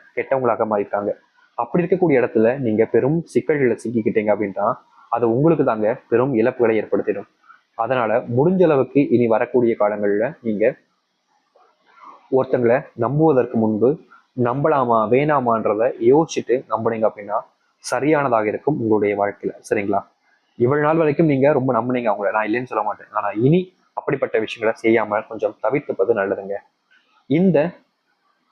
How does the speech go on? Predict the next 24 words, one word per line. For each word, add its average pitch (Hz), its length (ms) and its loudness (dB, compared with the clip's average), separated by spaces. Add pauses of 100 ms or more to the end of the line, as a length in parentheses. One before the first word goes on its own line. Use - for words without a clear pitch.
(360)
மீனராசினுடைய 127 640 0
வாழ்க்கையில 107 380 2 (460)
வருகின்ற 143 460 0
காலங்கள்ல 120 520 0 (120)
ஒரு 139 260 4
சில 151 160 0 (220)
துன்பங்கள் 143 480 2
வாழ்க்கையில 110 400 2
வந்தாலும் 104 500 -2 (460)
அதிகப்படியாக 139 680 0
நன்மைகள் 127 440 0
என்பது 107 300 0
நடக்குதுன்றது 101 640 -6
உங்களுக்கே 117 380 0
தெரிஞ்சிருக்கும். 104 520 -8
இப்போ 101 180 -14 (640)
இனி 120 120 -2
வரக்கூடிய 120 520 0
காலங்கள்ல 107 460 0 (260)
பயப்படாம 107 760 -2
தைரியமா 120 600 2
எல்லா 120 280 2
இடத்துலயும் 113 500 -2
நீங்க 101 180 -4